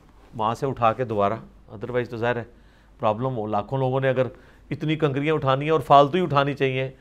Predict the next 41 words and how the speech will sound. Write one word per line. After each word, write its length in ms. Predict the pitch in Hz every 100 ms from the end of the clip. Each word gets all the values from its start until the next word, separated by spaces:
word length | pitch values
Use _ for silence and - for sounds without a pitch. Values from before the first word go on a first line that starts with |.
| - - - -
कहीं 100 | 139
निशाना 380 | 135 135 131 143
रह 140 | 143 151
जाता 280 | 156 147 139
है 220 | 127 127 - - - - _
तो 80 | 123
फिर 220 | 104 151 143
वो 200 | 156 151 147
ये 140 | 151
ना 160 | 151 208
वापस 420 | 165 165 - 135 170
आना 200 | 156 165
पड़ 180 | 156 147
जाए 200 | 143 127 -
चार 240 | 160 139
पाँच 280 | 127 135 135
किलोमीटर, 500 | - 135 123 113 113 - - - - - - - -
ठीक 100 | 151
है, 80 |
तो 80 | 156
लोग 180 | 151 147
फालतू 540 | 143 143 139 160 156 -
लेके 220 | 123 107
चलते 240 | - 90 -
हैं। 60 |
लेकिन 220 | 143 170 196
उठानी 380 | 151 160 190 202
वहीं 180 | 151
से 140 | 139 160
है 60 | 139
सुन्नत, 340 | 110 98 101
ये 140 | 143
नहीं 140 | 160 175
कि 80 | 160
वहाँ 220 | 123 113
से 120 | 127
कोई 120 | 127 123
उठा 240 | 101 104
के 120 | 107
किसी 240 | 101 104 110
की 200 | 104